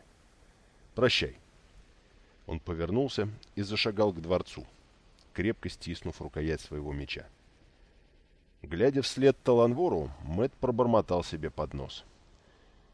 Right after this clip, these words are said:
«Держу пари вот на это», — он хлопнул по замшевому кошелю Гейбрила, — «что Гейбрил наверняка говорит то же самое». В какие бы игры они ни играли у себя во дворце,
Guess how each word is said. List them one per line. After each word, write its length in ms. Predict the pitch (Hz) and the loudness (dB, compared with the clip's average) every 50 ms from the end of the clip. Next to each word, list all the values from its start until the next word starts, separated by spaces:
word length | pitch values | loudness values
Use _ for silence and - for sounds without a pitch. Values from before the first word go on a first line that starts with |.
| _ _ - | _ _ -14
«Держу 440 | - 73 87 90 85 87 110 170 156 | -8 -2 -2 -2 -2 -2 -2 -4 -2
пари 280 | - 160 156 143 147 | 2 2 2 4 2
вот 260 | 147 135 143 143 - | 2 2 0 -2 0
на 140 | - 147 135 | 2 4 4
это», — 400 | 107 95 101 110 - 104 87 - - - - - - - _ _ _ _ - - - | 6 6 4 4 4 2 2 2 0 -10 -20 -20 -20 -20 _ _ _ _ -20 -12 -10
он 100 | 82 73 | -10 -10
хлопнул 500 | - - - 87 82 71 - 82 76 69 | -8 -8 -6 -6 -6 -6 -6 -8 -10 -6
по 160 | - 80 82 | -4 -6 -4
замшевому 640 | 76 80 80 76 - - - 76 71 76 73 71 | -2 -2 -2 -2 -4 -6 -8 -6 -6 -6 -6 -8
кошелю 400 | 69 - 82 - - - 76 80 | -8 -10 -10 -10 -10 -10 -10 -10
Гейбрила, — 580 | 78 76 90 82 78 67 80 73 71 69 71 78 - _ _ _ _ _ - _ _ _ - _ _ _ - | -8 -4 -2 -2 -2 -4 -6 -10 -10 -10 -12 -14 -16 _ _ _ _ _ -20 _ _ _ -20 _ _ _ -20
«что 220 | - - - 98 | -16 -8 -6 -6
Гейбрил 520 | 95 85 82 117 151 160 139 156 156 147 | -6 -4 0 2 2 2 2 2 2 4
наверняка 640 | 135 143 143 143 151 143 131 113 - - 101 107 110 110 | 4 4 4 4 2 2 2 0 2 4 4 6 6 4
говорит 400 | 107 117 117 117 113 104 95 - - | 4 2 2 2 4 2 0 -4 -4
то 160 | - 98 95 | -6 -4 -4
же 100 | 87 98 | -2 -2
самое». 480 | 101 - - 92 76 71 69 64 60 - - - - - _ _ _ _ _ _ _ _ _ _ _ - _ _ _ _ _ _ - _ _ _ _ _ _ _ _ _ | -4 -4 -2 -2 -2 -2 -4 -6 -10 -12 -16 -20 -20 -20 _ _ _ _ _ _ _ _ _ _ _ -20 _ _ _ _ _ _ -20 _ _ _ _ _ _ _ _ _
В 120 | - - | -20 -12
какие 360 | - 80 80 - - 90 90 85 | -6 -6 -6 -4 -2 -2 -2 -2
бы 180 | 78 90 92 | 0 0 0
игры 280 | 95 92 85 87 85 85 | 2 2 0 0 0 0
они 220 | 82 85 85 85 82 | 0 0 0 0 0
ни 200 | 87 90 92 95 | 2 2 0 2
играли 320 | 90 110 135 160 147 113 | 2 4 4 4 4 2
у 80 | 92 82 | 0 -2
себя 320 | - - 90 82 87 80 | -4 -6 -4 -2 -2 -2
во 100 | 73 80 | -2 -4
дворце, 540 | 73 78 87 90 90 - - - 73 67 | -2 0 0 0 0 -2 -6 -8 -8 -8